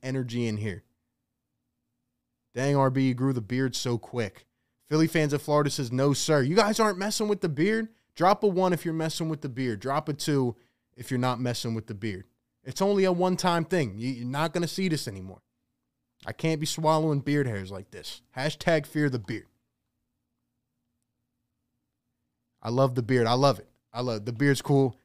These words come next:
Got the balls to wear it. Guys, I'm telling y'all, man. I'm not gonna, you know,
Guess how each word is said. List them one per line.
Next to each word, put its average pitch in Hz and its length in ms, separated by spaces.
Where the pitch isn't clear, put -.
Got 135 160
the 135 80
balls 127 240
to 127 80
wear 127 160
it. 98 80
Guys, 151 300
I'm 156 120
telling 151 320
y'all, 110 160
man. 104 260
I'm 147 100
not 151 160
gonna, 139 280
you 147 100
know, 120 240